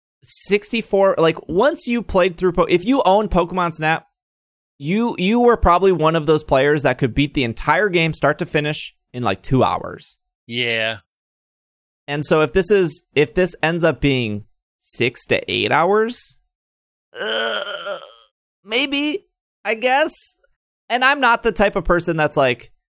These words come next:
Speaker 1: "I need X amount of time from a video game to make it worth it." Like, I played Gone Home. That's like an,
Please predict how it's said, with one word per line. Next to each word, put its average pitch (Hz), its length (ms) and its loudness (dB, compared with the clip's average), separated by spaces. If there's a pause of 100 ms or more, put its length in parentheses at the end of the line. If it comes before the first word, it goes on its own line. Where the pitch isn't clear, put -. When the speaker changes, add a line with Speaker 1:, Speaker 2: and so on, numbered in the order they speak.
(360)
Speaker 1:
"I 165 160 0
need 175 320 0 (100)
X 170 320 0
amount 143 400 2
of 139 120 -6
time 131 420 -2
from 139 260 -2
a 131 40 -2
video 120 300 0
game 120 200 0
to - 100 -8
make 110 180 -2
it 95 80 -2
worth 92 260 -4
it." - 140 -4
Like, 127 160 0
I 127 100 4
played 165 320 0
Gone 151 240 2
Home. 131 420 2
That's 123 180 0
like 123 120 0
an, 123 100 -2